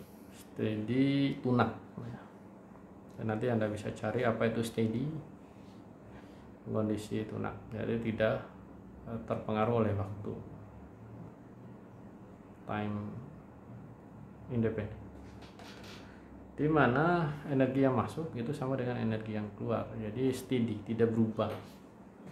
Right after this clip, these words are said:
Maka energi yang masuk apakah dalam bentuk panas,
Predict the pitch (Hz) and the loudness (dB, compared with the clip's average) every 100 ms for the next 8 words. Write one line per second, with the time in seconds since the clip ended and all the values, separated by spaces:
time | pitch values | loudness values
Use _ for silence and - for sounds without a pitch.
0 | - - - - - - - - - - | -14 -16 -18 -18 -16 -16 -16 -18 -14 2
1 | 113 117 - 143 143 143 123 113 120 117 | 4 6 8 10 10 10 8 8 8 8
2 | 123 120 120 113 113 110 110 117 110 110 | 8 8 6 6 6 4 6 6 6 6
3 | 107 107 113 - 147 143 127 120 110 | 4 2 -2 2 6 6 6 4 4